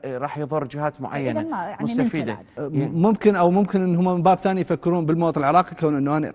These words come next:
Speaker 3: قبل أيام إنه أيضًا شاهدت دراسة، آه، على إحدى القنوات الأجنبية، يقول إنه نظام الدفع الإلكتروني هو مجرد، آه، أكثر بنج،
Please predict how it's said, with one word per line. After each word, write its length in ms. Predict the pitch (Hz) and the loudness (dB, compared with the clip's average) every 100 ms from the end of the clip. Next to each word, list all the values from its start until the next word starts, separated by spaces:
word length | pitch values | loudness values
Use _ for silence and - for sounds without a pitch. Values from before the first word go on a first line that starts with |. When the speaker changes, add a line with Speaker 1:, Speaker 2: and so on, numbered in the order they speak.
| - | -4
Speaker 3:
قبل 320 | 131 135 127 - _ _ - | -2 -2 -4 -10 _ _ 2
أيام 360 | 127 143 170 135 | 4 6 4 2
إنه 160 | 127 | 0
أيضًا 180 | 143 139 | 0 -2
شاهدت 280 | 131 131 131 | -2 -4 -4
دراسة، 680 | 113 113 123 156 - 123 156 - _ _ | -4 0 2 2 0 -4 -4 -14 _ _
آه، 540 | - 117 113 110 107 104 | -6 -2 0 -2 -2 0
على 220 | 117 127 | 2 0
إحدى 180 | 123 135 | 0 -2
القنوات 440 | 107 120 127 127 | 0 0 2 2
الأجنبية، 540 | 120 104 117 107 143 156 | 0 -2 -2 0 0 0
يقول 240 | 151 147 | 0 0
إنه 200 | 139 143 | 0 0
نظام 380 | 135 135 160 190 | 2 4 4 2
الدفع 320 | 151 147 143 | 0 0 0
الإلكتروني 800 | 143 123 120 - 131 110 113 123 | 0 -2 -4 -4 -4 -2 -4 -4
هو 180 | 151 151 | -4 -4
مجرد، 600 | 147 127 175 165 185 165 - - _ - | -4 -2 0 0 0 -2 -8 -20 _ -6
آه، 220 | 135 - | -2 0
أكثر 520 | 175 - - - 165 | -2 -4 -2 2 4
بنج، 420 | 143 139 185 185 | 4 2 2 0